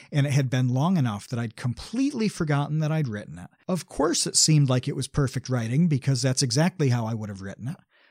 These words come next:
I agreed with all the points because they were my own. <laughs> And I had, at no point did I recognize that it was mine until I looked at the, the, uh, byline on it.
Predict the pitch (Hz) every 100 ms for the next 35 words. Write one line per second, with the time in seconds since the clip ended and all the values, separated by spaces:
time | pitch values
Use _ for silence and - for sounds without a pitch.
0 | - 139 151 151 220 185 156 139 127 -
1 | 127 139 - 131 127 113 117 110 107 107
2 | 95 85 98 160 - - 605 640 679 659
3 | 554 294 - - 240 - 208 220 - 208
4 | - - - 277 170 185 156 156 180 185
5 | - 190 180 156 151 147 147 147 143 143
6 | 139 139 131 139 139 143 120 139 135 131
7 | 117 120 127 139 120 120 123 - 120 113
8 | 120 - 110 110 104 - _ - 123 107
9 | 110 117 120 135 123 107 104 90 98